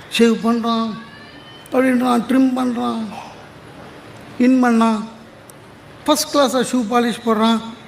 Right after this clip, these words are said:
இவளுக்கு சந்தேகம் வந்துச்சு. ஏன்னா, ஞாயிற்றுக்கிழமையில சாதாரணமா பதினோரு மணி வரையும் லுங்கியோட தூங்குறவன் ஒண்ணுமே சொல்லாம கிளம்புறான்.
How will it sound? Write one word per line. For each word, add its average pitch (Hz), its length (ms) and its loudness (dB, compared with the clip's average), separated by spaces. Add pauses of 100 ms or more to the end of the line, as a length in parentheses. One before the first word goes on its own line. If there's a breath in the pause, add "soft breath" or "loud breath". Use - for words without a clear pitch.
(100)
இவளுக்கு 247 340 4
சந்தேகம் 220 440 2
வந்துச்சு. 165 300 -4 (520 loud breath)
ஏன்னா, 220 520 4
ஞாயிற்றுக்கிழமையில 254 760 2
சாதாரணமா 233 460 2
பதினோரு 240 440 2
மணி 240 180 2
வரையும் 240 280 2
லுங்கியோட 226 340 6
தூங்குறவன் 190 500 -4 (3250)
ஒண்ணுமே 247 360 6
சொல்லாம 208 420 0
கிளம்புறான். 165 420 0